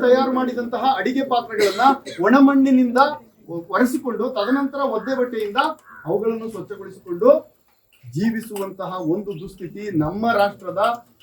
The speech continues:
ರಾಜಸ್ಥಾನ್ ರಾಜ್ಯದ ಜೈಸಲ್ಮೇರ್ ಜಿಲ್ಲೆಯಲ್ಲಿದೆ. ಇಂತಹ ಒಂದು ದುಸ್ಥಿತಿ ಎರಡ್ ಸಾವಿರದ ಮೂವತ್ತೈದು ನಲವತ್ತರ ಆಸುಪಾಸಿನಲ್ಲಿ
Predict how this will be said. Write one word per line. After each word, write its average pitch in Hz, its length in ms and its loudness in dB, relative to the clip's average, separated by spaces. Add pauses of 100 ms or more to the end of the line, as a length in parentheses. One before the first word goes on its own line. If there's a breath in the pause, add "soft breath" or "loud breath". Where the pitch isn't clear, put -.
(360)
ರಾಜಸ್ಥಾನ್ 208 580 -2
ರಾಜ್ಯದ 185 360 -2 (440)
ಜೈಸಲ್ಮೇರ್ 214 680 0
ಜಿಲ್ಲೆಯಲ್ಲಿದೆ. 185 540 0 (360)
ಇಂತಹ 214 300 0 (240)
ಒಂದು 226 140 -6 (100)
ದುಸ್ಥಿತಿ 226 420 -8 (500)
ಎರಡ್ 202 180 2
ಸಾವಿರದ 214 220 -2 (120)
ಮೂವತ್ತೈದು 247 460 0 (120)
ನಲವತ್ತರ 247 400 0 (200)
ಆಸುಪಾಸಿನಲ್ಲಿ 226 680 -4